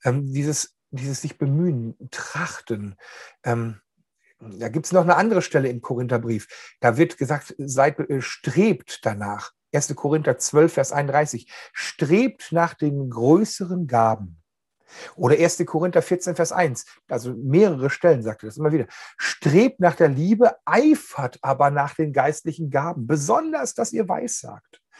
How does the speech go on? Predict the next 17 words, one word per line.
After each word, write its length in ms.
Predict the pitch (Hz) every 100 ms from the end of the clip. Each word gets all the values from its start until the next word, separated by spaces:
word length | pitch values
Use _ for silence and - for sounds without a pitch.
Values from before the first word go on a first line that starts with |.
| - - - -
Also 160 | - 143
diese 320 | 151 175 151
Worte, 260 | 180 262 202
die 60 |
da 80 | 156
benutzt 300 | 143 127 -
wird, 240 | 107 - -
tr-, 580 | - 139 104 - 139
trachten, 640 | 131 - 180 190 - 139 117
streben, 880 | - 160 139 170 202 190 151 120 - - _ -
eifern, 640 | 170 247 - 147 107 90 _ _ -
das 160 | -
ist 220 | 202 -
so 120 | 214 190
ein 240 | 180 156 _ _ _ _ _ -
sich 460 | 151 123 180 - -
herbeisehnen. 1160 | 170 135 143 196 208 131 127 123 110 98 98